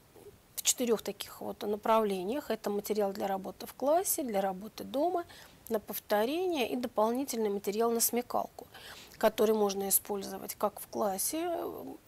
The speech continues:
для расширения, так и, э, в рамках внеурочной деятельности для организации индивидуальной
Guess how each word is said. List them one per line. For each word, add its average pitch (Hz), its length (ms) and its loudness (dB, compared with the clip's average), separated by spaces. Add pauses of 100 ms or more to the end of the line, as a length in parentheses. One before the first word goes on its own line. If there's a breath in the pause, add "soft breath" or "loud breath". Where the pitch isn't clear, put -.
(100)
для 277 420 4
расширения, 269 880 2
так 311 300 2 (100)
и, 277 280 -2 (420 loud breath)
э, 220 180 -2
в 214 220 -2
рамках 220 500 4
внеурочной 247 800 0
деятельности 247 840 -2
для 208 360 0
организации 208 680 -2
индивидуальной 208 1040 0